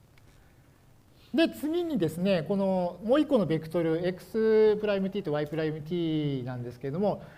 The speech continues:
実はこれも、あの、以前出てきました。あの、イン-、インカースやったときに、えー、曲線エックスワイ、え、Gのエックスワイイコールゼロ乗の点の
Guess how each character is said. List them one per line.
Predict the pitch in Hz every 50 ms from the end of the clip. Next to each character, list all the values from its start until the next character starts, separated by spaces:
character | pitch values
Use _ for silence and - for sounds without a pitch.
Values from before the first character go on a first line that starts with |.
| - -
実 | - 254 240 - 349
は | 330
こ | - 285 285
れ | 320
も、 | 302 339 339 302 214 196
あ | 190
の、 | 202 208 202 196 196 190 190 180 - - - - - - - - _ -
以 | 240 247
前 | 247 226
出 | 190 208 220
て | -
き | - 170
ま | 156 151
し | 156
た。 | 156 143 123 - - -
あ | 170
の、 | 160
イ | 175 180
ン-、 | 185 185 -
イ | - 190
ン | 185
カ | 180 220
ー | 165
ス | -
や | 160
っ | 151
た | 156 147
と | 151 139
き | 127 143
に、 | 156 190 208 175 147 - - - - - - -
え | 170 180
ー、 | 175 175
曲 | - 254 262 - -
線 | - 339 330 330 320
エ | 311
ッ | 302 277
ク | - -
ス | - -
ワ | 311 311 302
イ、 | 294 294 285 277 233 -
え、 | 214 220 220 220 -
G | 175 208 277 277
の | 254 190
エ | 180
ッ | 170
ク | 180 -
ス | -
ワ | 233
イ | 220
イ | 208
コ | 214 - 208 180
ー |
ル | 160 151 139
ゼ | 131 170 180
ロ | 202 214
乗 | 208 214 208
の | 208 208
点 | 202 208 208 208 226
の | 262 254 196 - -